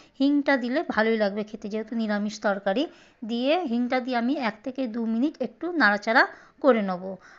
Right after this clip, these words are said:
আর যেই মশলাটা আমি গুলে রেখে দিয়েছি ওই মশলাটা এই আলুর মধ্যে আমি দিয়ে দেবো। কুমড়োটা আমি শেষের দিকে দেবো, দেবো,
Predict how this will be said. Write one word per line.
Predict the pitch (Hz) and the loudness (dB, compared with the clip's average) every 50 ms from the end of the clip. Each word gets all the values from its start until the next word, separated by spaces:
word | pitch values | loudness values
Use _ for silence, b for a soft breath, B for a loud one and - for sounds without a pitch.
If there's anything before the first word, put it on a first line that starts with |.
| B B | B B
আর | - 208 202 214 214 | 2 4 4 4 4
যেই | 202 240 247 247 | 2 0 0 2
মশলাটা | 240 233 220 - - 302 294 294 294 | 2 0 0 0 -2 -2 0 2 2
আমি | 277 277 285 | 2 4 2
গুলে | 233 233 247 233 262 262 | 2 0 0 2 2 2
রেখে | 247 226 240 262 262 | 2 0 0 -2 -2
দিয়েছি | 247 240 233 - 302 | -2 -2 -4 -4 -4
ওই | 302 254 226 226 | -2 0 0 0
মশলাটা | 233 226 208 - - - 233 226 - | 0 0 -2 -4 -4 -6 -6 -4 -2
এই | 269 254 233 | -2 -2 0
আলুর | 220 202 196 214 220 | -2 -2 -2 -2 -4
মধ্যে | 226 220 214 214 - 247 | -4 -4 -4 -2 -2 0
আমি | 233 254 302 | 2 2 0
দিয়ে | 277 269 226 214 | 0 -2 -6 -6
দেবো। | 208 208 190 196 | -6 -4 -6 -8
কুমড়োটা | - - 285 269 262 269 294 277 285 | -6 -2 -2 0 0 0 0 0 0
আমি | 277 269 294 | 2 2 2
শেষের | 285 - 254 233 - 269 233 | 0 -4 -10 -4 -4 -4 -4
দিকে | 233 262 240 247 254 | -4 -6 -6 -4 -6
দেবো, | 226 247 226 226 | -4 -6 -6 -2
দেবো, | 208 220 220 208 214 247 | 0 0 0 2 2 2